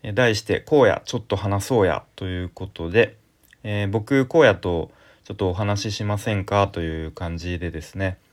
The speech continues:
えー、基本的に僕が聞き役となって、えー、皆さんの壁打ち相手になっ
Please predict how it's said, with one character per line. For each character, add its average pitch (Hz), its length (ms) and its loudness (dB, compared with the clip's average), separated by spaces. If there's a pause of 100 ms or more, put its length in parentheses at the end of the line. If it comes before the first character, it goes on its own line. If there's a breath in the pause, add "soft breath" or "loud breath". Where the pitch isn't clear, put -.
(140)
え - 60 -12
ー、 101 40 -12
基 120 160 -8
本 131 160 -2
的 127 200 -2
に 123 80 0
僕 113 320 -4
が 110 140 0
聞 110 160 -8
き 110 140 -6
役 104 280 -2
と - 160 -10
な 101 160 -2
っ 95 40 -6
て、 101 460 0 (440 loud breath)
え 104 80 -6
ー、 - 20 -4
皆 104 200 -2
さ 101 120 -2
ん 87 60 -2
の 82 80 -6
壁 95 240 0
打 95 100 0
ち 101 180 -6
相 98 160 0
手 - 120 -10
に 87 120 -6
な 87 120 -6
っ - 40 -12